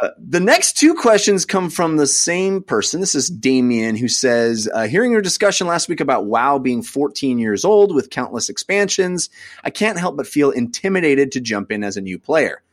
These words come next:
It's kinda related to the last question we had. Uh, "I always wanted to play WoW, but now I feel like I missed the boat. What games have you always wanted to play,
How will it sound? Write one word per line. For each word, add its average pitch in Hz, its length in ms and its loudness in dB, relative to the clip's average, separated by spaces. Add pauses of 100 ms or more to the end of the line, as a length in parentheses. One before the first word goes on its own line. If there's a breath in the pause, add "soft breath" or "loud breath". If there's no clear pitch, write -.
(120)
It's - 120 -20
kinda 170 180 -6
related 80 380 -8
to 92 60 -20
the - 80 -18
last 98 220 -10
question - 260 -16
we - 60 -18
had. - 160 -14 (420 loud breath)
Uh, 127 260 -2 (420 soft breath)
"I 131 80 4
always 185 280 4
wanted 208 280 4
to 214 60 0
play 98 200 -2
WoW, 80 400 -4
but - 80 -14
now 190 160 -2
I 311 60 0
feel 208 240 -2
like 175 260 -4
I 120 80 0
missed 120 360 -2
the 107 100 -6
boat. 87 400 -12 (340 soft breath)
What 180 320 2
games 156 540 0
have 117 160 -6
you 123 160 0
always 170 420 0
wanted 160 220 -2
to 156 60 -4
play, 92 520 -4